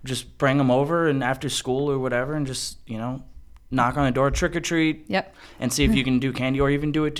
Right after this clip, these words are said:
Speaker 1: if, uh, at your own house. Just have 'em, you know, have mom or dad
Speaker 2: Mm-hmm.
Speaker 1: take the kid, and dad answer the door, and just practice and practice these skills. Uh, sometimes the, um, they struggle with the actual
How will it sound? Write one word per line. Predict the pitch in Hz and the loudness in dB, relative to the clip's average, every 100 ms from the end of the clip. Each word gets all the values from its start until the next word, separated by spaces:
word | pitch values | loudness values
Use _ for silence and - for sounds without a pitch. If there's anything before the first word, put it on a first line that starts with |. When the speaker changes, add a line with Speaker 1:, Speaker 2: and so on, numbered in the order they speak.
| - | -4
Speaker 1:
if, | 139 131 | -2 0
uh, | 131 123 120 - - | 0 0 -2 -6 -6
at | 127 135 | -4 0
your | |
own | 131 131 | 0 2
house. | 160 - - - - - - | 0 -2 -8 -10 -16 -20 -12
Just | 120 107 | -10 -6
have | 127 120 | -2 0
'em, | 117 113 113 - | 0 -2 -4 -8
you | 101 | -8
know, | 101 | -4
have | 110 107 - | -4 -6 -10
mom | 117 107 113 | -2 -2 0
or | 107 | -2
dad | - 110 104 | 0 0 -2
Speaker 2:
Mm-hmm. | 110 | -8
Speaker 1:
take | 104 | -8
the | 107 | -8
kid, | 107 117 131 | -6 -4 -2
and | 117 104 101 - - - | -4 -4 -8 -14 -16 -2
dad | 110 110 | 2 4
answer | 113 113 120 | 2 0 -4
the | 110 | -4
door, | 101 107 127 | -2 0 0
and | 123 | -2
just | 113 | -4
practice | - 120 113 101 - | 2 2 2 -4 -10
and | 101 | -6
practice | 110 107 107 - | -4 -4 -6 -8
these | 101 | -8
skills. | - 113 113 101 - | -4 -2 -4 -4 -6
Uh, | 101 101 - - - - | -6 -6 -8 -12 -18 -8
sometimes | 131 120 127 123 120 120 120 - - - - | -4 -2 0 0 0 -4 -6 -10 -14 -20 -16
the, | 117 117 113 113 113 107 110 - - - - | -8 -4 -4 -4 -6 -8 -12 -18 -20 -20 -10
um, | 110 95 87 76 - - - - - - _ - - - _ - - _ _ - | -8 -6 -8 -8 -8 -10 -20 -20 -20 -20 _ -20 -20 -20 _ -20 -20 _ _ -12
they | 131 123 | -6 -2
struggle | - 143 135 123 | 2 2 2 0
with | 117 120 | -2 -4
the | 117 | -2
actual | 110 110 113 110 101 | -2 -2 -4 -4 -6